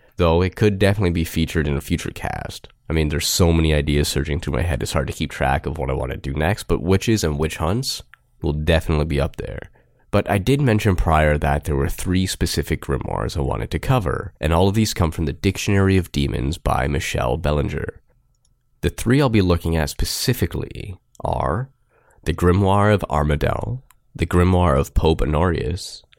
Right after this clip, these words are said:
and the Grimorium Verum. So let's just start in that order, shall we? The Grimoire of Armadale is a bit of a controversial text for a couple reasons, but I'll get into that in just a minute.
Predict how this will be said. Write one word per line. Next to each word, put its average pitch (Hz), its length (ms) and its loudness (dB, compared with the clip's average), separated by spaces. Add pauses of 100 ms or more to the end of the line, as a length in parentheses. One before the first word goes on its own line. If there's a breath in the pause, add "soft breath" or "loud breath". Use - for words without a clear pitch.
(240 soft breath)
and 71 120 -2
the 78 80 -2
Grimorium 98 1080 2
Verum. 78 680 -2 (680 soft breath)
So 110 120 -2
let's 107 140 0
just - 160 -4
start 69 260 -2
in 67 60 -4
that 67 160 -2
order, 78 440 0
shall 67 200 -4
we? 120 240 -4 (840)
The 87 160 -2
Grimoire 135 440 2
of 95 180 2
Armadale 82 540 4
is 71 160 0
a 85 100 -4 (340)
bit 165 200 2
of 131 100 2
a 104 40 2
controversial 85 680 0
text - 320 -6
for 62 100 -2
a 67 60 -2
couple - 300 -4
reasons, 50 440 -6
but 73 140 2
I'll 76 80 2
get 76 260 -2 (160)
into 76 240 -2
that 64 320 -2
in 82 320 -6 (100)
just 95 320 2
a - 60 -2
minute. - 320 -8